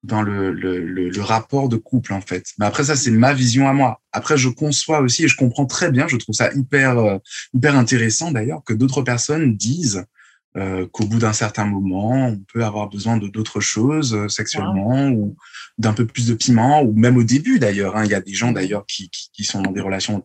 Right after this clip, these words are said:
Speaker 1: totalement ouvertes. Je crois que chacun trouve son compromis et que, et que chacun évolue et, et, et avance avec ça, hein. À partir du moment où tout le monde y trouve son compte, je crois que le plus important, c'est d'être bien sûr que les deux personnes soient sur la même longueur d'onde, quoi.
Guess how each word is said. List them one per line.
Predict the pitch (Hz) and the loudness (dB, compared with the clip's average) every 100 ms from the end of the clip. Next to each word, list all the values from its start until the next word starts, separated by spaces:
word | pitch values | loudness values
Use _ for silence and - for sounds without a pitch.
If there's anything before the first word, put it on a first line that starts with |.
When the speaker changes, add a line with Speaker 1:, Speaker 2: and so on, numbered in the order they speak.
| - | -6
Speaker 1:
totalement | 117 117 110 | -2 2 2
ouvertes. | 104 98 104 147 - - _ _ _ _ | 2 0 -2 -2 -4 -18 _ _ _ _
Je | - | -2
crois | 120 | 0
que | 123 | 2
chacun | 113 127 139 | 2 2 2
trouve | 127 135 | 2 0
son | - 135 | 0 0
compromis | 135 123 - 117 117 175 165 | 2 -2 2 4 6 6 4
et | 107 | 2
que, | - 104 98 95 92 - _ _ _ _ _ _ - | -2 -4 -2 -4 -6 -12 _ _ _ _ _ _ -2
et | 120 | 0
que | - | 2
chacun | 110 117 113 | 2 2 4
évolue | 117 110 113 110 135 135 | 4 4 2 0 2 2
et, | 107 95 95 _ _ | 0 -4 -10 _ _
et, | - - - | -8 -8 -4
et | 104 | 0
avance | 101 113 123 | 2 2 2
avec | 107 101 | 0 -2
ça, | - 220 170 | 0 2 2
hein. | 175 156 | 2 0
À | 104 - - | -4 -10 -4
partir | 104 123 | -2 4
du | 123 | 4
moment | 131 151 | 4 2
où | |
tout | 117 | 2
le | 139 | 2
monde | 135 | 4
y | 123 | 4
trouve | 117 117 | 2 -2
son | - 110 | 0 0
compte, | 151 220 - - _ _ _ - | 2 0 0 -14 _ _ _ -2
je | |
crois | 202 | 2
que | 196 | 2
le | 139 | 2
plus | 170 | 2
important, | 165 147 131 170 | 2 2 0 0
c'est | 170 - 123 117 | 0 0 0 0
d'être | 107 113 - 127 | 2 0 0 -2
bien | 110 107 147 | 0 0 0
sûr | - - 151 156 | -2 -2 -2 0
que | 123 | 0
les | |
deux | 107 123 | 2 0
personnes | 123 117 139 | 0 -2 0
soient | 135 | 0
sur | 117 110 | -2 -2
la | 107 | 0
même | 120 127 | 2 4
longueur | 113 107 104 | 2 -2 -6
d'onde, | 110 147 113 | -2 -2 -2
quoi. | - | -12